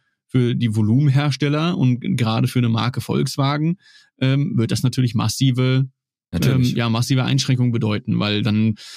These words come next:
Speaker 1: äh, produziert man einen ganz anderen, ähm, in ganz anderen Volumina, dann, ähm, dann b-, braucht man uns gar nicht mehr über Standorte
Speaker 2: Ja.
Speaker 1: und, und Standortsicherung unterhalten, weil, ähm,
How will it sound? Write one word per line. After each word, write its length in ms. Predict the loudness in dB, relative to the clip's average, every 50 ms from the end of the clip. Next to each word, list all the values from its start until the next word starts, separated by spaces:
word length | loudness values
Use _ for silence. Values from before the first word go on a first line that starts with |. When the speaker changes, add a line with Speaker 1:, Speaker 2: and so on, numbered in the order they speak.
| -20 -20 _ _ _
Speaker 1:
äh, 180 | -2 0 0 0
produziert 420 | 0 -2 -2 -2 -2 -2 -2 0
man 120 | 0 0 0
einen 80 | 0
ganz 240 | 0 0 0 0 0
anderen, 600 | 0 0 2 2 4 4 2 2 2 2 0 0 0
ähm, 340 | 0 0 2 2 0 0 0
in 180 | 0 0 0 0
ganz 260 | 2 2 0 0 0
anderen 320 | 0 0 2 2 2 2
Volumina, 640 | 2 2 2 2 2 2 2 2 2 2 2 0 0
dann, 520 | 0 0 0 2 2 2 2 2 0 0 -2
ähm, 440 | -2 -2 0 0 0 0 -2 -2 -6 -12 -8
dann 500 | -4 0 2 2 2 2 0 -2 -6 -10
b-, 240 | -10 -10 -10 -10 -10 -12
braucht 260 | -10 -6 -2 0 0
man 60 | 0
uns 100 | 0 0
gar 160 | -2 -2 0 2
nicht 80 | 2
mehr 120 | 2 2 0
über 200 | 0 0 0 0
Standorte 640 | 0 2 0 0 0 0 -2 -2 0 0 -2 0 0
Speaker 2:
Ja. 140 | 2 2 2
Speaker 1:
und, 80 | 2
und 100 | 2 0 0
Standortsicherung 680 | 0 0 0 0 0 0 -2 -2 0 0 0 0 0
unterhalten, 600 | 0 0 0 0 0 0 0 -2 0 0 0 0 0
weil, 280 | 0 0 0 0 -2 -4 -8 -16 -20 -20 -20 -20 _ _
ähm, 400 | -4 -2 0 0 0 0 -2 -6